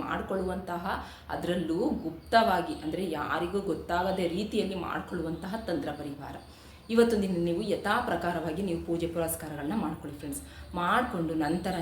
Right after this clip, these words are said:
ನೀವು ಯಾವ ರೀತಿ ನೀವು ನಿಮ್ಮ ಮನೆ ದೇವರಾಗಿರ್ಬೋದು, ಇಲ್ಲ ನಿಮ್ಮ ನೀವು ಪೂಜೆ ಮಾಡುವಂತಹ ದೇವರಾಗಿರ್ಬೋದು, ಇಲ್ಲ ಫಸ್ಟು ಪ್ರತಿಯೊಬ್ಬರು ಸಹ ಮನೆ ದೇವರಿಗೇನೆ ಪೂಜೆ ಮಾಡಿ. ನಂತರ ಮಾತೆ ಮಹಾಲಕ್ಷ್ಮಿ ವಿಷ್ಣುವಿನ ಸಹ ಫೋಟೋನ ಇಟ್ಟು ನೀವು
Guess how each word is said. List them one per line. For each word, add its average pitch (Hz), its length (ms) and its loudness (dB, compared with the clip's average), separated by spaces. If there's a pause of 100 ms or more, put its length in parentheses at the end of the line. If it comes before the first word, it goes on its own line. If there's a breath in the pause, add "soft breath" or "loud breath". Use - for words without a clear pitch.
(120)
ನೀವು 151 200 2 (280)
ಯಾವ 156 220 4 (100)
ರೀತಿ 233 180 2 (100)
ನೀವು 175 140 0 (100)
ನಿಮ್ಮ 165 160 0 (100)
ಮನೆ 160 140 2 (100)
ದೇವರಾಗಿರ್ಬೋದು, 156 760 0 (420 loud breath)
ಇಲ್ಲ 175 120 4 (180)
ನಿಮ್ಮ 160 320 4
ನೀವು 156 160 4 (160)
ಪೂಜೆ 180 200 2 (100)
ಮಾಡುವಂತಹ 160 540 0
ದೇವರಾಗಿರ್ಬೋದು, 151 720 -2 (380 loud breath)
ಇಲ್ಲ 202 120 4 (420)
ಫಸ್ಟು 170 280 -2 (120)
ಪ್ರತಿಯೊಬ್ಬರು 226 580 6
ಸಹ 214 200 2
ಮನೆ 175 240 4
ದೇವರಿಗೇನೆ 185 540 2
ಪೂಜೆ 165 300 0
ಮಾಡಿ. 143 160 -2 (340 loud breath)
ನಂತರ 240 340 6 (120)
ಮಾತೆ 165 220 4 (100)
ಮಹಾಲಕ್ಷ್ಮಿ 202 600 4 (120)
ವಿಷ್ಣುವಿನ 214 440 0 (120)
ಸಹ 165 100 0 (160)
ಫೋಟೋನ 175 360 0 (120)
ಇಟ್ಟು 175 180 -6 (120)
ನೀವು 156 200 -2